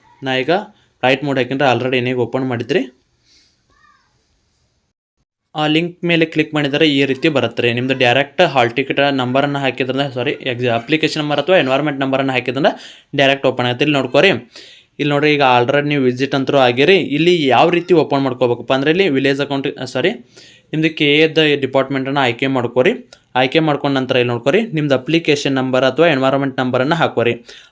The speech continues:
ಆಮೇಲೆ first four, ಆ, letter of the candidate has a enter in the application, ಅಂದ್ರೆ ಅಪ್ಲಿಕೇಶನ್ ನಂಬರಲ್ಲಿ ಯಾವ ರೀತಿಯ ನಿಮ್ಮ ಅಪ್ಲಿಕೇಶನ್ ಹಾಕ್ಬೇಕಾದ್ರೆ ಯಾವ ರೀತಿ ನೇಮ್ ಐತಲ್ಲ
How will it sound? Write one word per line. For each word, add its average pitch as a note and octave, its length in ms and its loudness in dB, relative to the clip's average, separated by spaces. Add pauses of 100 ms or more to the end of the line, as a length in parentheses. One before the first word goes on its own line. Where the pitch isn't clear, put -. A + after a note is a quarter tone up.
(100)
ಆಮೇಲೆ D3+ 400 2
first E3+ 600 -2 (120)
four, D3+ 260 4
ಆ, - 600 -4
letter C3 300 0
of D3 280 4
the D#3 100 2
candidate C#3+ 600 0 (100)
has B2 240 -2
a F3+ 80 4 (540)
enter C#3+ 320 2 (180)
in C#3 80 -2 (120)
the D#3+ 140 6
application, C#3 960 -2
ಅಂದ್ರೆ C3+ 440 -2
ಅಪ್ಲಿಕೇಶನ್ D#3+ 600 -2
ನಂಬರಲ್ಲಿ D3 440 -2
ಯಾವ B2+ 220 4
ರೀತಿಯ C#3 340 0
ನಿಮ್ಮ C#3 200 -2
ಅಪ್ಲಿಕೇಶನ್ D3 460 -4
ಹಾಕ್ಬೇಕಾದ್ರೆ C#3 440 -2
ಯಾವ B2+ 160 4
ರೀತಿ C#3+ 220 -2
ನೇಮ್ D3+ 240 0
ಐತಲ್ಲ C3 200 0